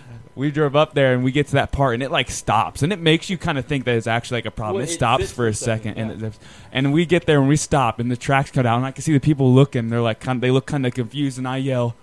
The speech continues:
Speaker 1: "This is new!"
Speaker 2: <laughs>
Speaker 1: And then we take off backwards, and, like, we, I think we all started yelling, like,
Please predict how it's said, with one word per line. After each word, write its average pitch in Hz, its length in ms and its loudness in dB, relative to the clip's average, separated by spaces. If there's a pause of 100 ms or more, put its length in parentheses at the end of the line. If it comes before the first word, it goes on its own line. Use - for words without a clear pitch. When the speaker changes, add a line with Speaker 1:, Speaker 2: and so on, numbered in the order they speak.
(540)
Speaker 1:
"This 175 360 4
is 294 180 2
new!" 208 540 10
Speaker 2:
<laughs> 208 320 0
Speaker 1:
And 190 140 6
then 226 160 10
we 214 100 2
take 185 380 -2
off 190 140 4 (100)
backwards, 190 720 4 (520)
and, 185 120 -2
like, 170 160 -2
we, 202 160 0
I 180 120 2
think 233 180 -2
we 202 100 2
all 165 200 4
started 160 220 0
yelling, 156 160 4
like, 131 200 -4